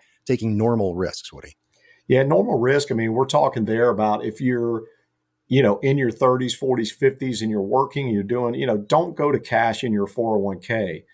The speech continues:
Speaker 2: Don't go completely conservative in your four oh one K.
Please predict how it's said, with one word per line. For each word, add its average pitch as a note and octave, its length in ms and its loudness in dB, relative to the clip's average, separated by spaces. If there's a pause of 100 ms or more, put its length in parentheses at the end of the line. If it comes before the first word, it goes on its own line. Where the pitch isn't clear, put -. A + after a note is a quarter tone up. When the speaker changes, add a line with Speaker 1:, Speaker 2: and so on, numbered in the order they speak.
(380)
Speaker 2:
Don't C#3+ 260 2
go C3+ 180 4
completely A#2+ 640 -4
conservative G#2 960 2 (180)
in A2 120 0
your A2 120 0
four A2 280 0
oh G#2+ 40 0
one G2+ 180 -4
K. G#2 500 -4